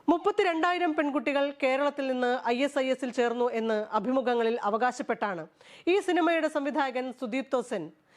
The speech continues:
"The film is inspired by many true stories" എന്ന് ട്രെയിലറിലും എഴുതി വെച്ച് പ്രചാരം നൽകിയത്. വസ്തുതകളുടെയോ തെളിവുകളുടെയോ ഏതെങ്കിലും തരത്തിലുള്ള രേഖകളുടെയോ ഒരടിസ്ഥാനവുമില്ലാതെയാണ്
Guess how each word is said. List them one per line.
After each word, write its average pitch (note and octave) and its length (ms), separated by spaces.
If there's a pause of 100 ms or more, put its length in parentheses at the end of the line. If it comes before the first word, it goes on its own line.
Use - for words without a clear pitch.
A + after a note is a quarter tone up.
(240)
"The C4 80 (240)
film E4 280 (280)
is C#4 60 (140)
inspired D4 480
by B3+ 80 (140)
many C4+ 180 (160)
true C#4+ 240
stories" B3 400
എന്ന് A#3+ 260 (300)
ട്രെയിലറിലും D4+ 580
എഴുതി C4 260
വെച്ച് A3+ 340 (160)
പ്രചാരം A#3+ 400
നൽകിയത്. G3 420 (1000)
വസ്തുതകളുടെയോ C#4+ 840
തെളിവുകളുടെയോ C4+ 720
ഏതെങ്കിലും B3+ 580
തരത്തിലുള്ള D4+ 420
രേഖകളുടെയോ B3+ 840
ഒരടിസ്ഥാനവുമില്ലാതെയാണ് C4+ 1300